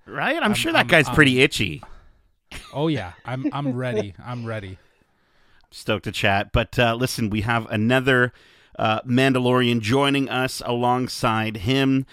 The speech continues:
Speaker 1: He's the daring and delightful, dynamically insightful, droid lovin'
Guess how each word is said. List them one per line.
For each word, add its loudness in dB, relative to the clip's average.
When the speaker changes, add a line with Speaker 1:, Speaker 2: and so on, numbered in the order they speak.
Speaker 1:
He's -4
the 0
daring 0
and 0
delightful, -4
dynamically 0
insightful, -2
droid 2
lovin' 4